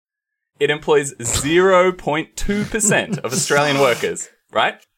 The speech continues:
And they say, "Oh, it makes jobs for rural communities." Rural communities, the number one employer is healthcare and aged care. Okay, even in areas with gas wells, where gas is the number one, like, industry apparently,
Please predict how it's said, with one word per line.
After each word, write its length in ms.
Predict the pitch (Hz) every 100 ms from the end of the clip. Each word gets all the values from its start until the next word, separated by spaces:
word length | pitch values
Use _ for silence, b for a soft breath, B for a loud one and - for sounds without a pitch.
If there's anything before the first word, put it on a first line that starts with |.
| _
And 160 | 175 185
they 80 | 175
say, 140 | 175
"Oh, 180 | 147 151
it 40 | 147
makes 180 | 156
jobs 280 | - 143 139
for 200 | - 110 104
rural 320 | 135 156 147
communities." 600 | 135 110 101 90 92 117
Rural 300 | 123 208 262
communities, 600 | - 175 139 110 101 98
the 80 | 113
number 200 | 139 156
one 160 | 139
employer 460 | 113 104 117 110 104
is 300 | - 101 98
healthcare 560 | - 135 135 - 104 92
and 80 |
aged 320 | 95 101 - -
care. 260 | - - _ _ _ -
Okay, 380 | 95 180 95 -
even 240 | 151 180 233
in 180 | 220
areas 360 | 135 135 131 104
with 440 | 92 120 175 - -
gas 320 | 160 208 -
wells, 340 | 104 78 - -
where 120 | 110
gas 340 | 107 143 - 139
is 80 | 120
the 80 |
number 260 | 113 120 131
one, 300 | 127 127 123
like, 220 | 107 110 -
industry 420 | 117 - - 104
apparently, 560 | 98 92 92 92 -